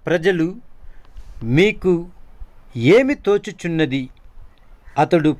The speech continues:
పండుగకు రాడా?" అని ఒకరినొకరు ప్రశ్నించుకొనసాగిరి. ఇది క్రీస్తు సువిశేషము. క్రీస్తువా, మీకు స్తుతి కలుగునుగాక.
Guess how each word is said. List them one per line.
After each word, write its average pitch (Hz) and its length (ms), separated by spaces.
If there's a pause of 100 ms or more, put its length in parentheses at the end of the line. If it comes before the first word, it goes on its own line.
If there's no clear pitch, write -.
పండుగకు 190 560
రాడా?" 151 540 (220)
అని 151 360 (360)
ఒకరినొకరు 165 1000
ప్రశ్నించుకొనసాగిరి. 147 1500 (1300)
ఇది 156 420 (460)
క్రీస్తు 185 420
సువిశేషము. 185 880 (640)
క్రీస్తువా, 175 760 (140)
మీకు 160 540
స్తుతి 160 360
కలుగునుగాక. 156 1120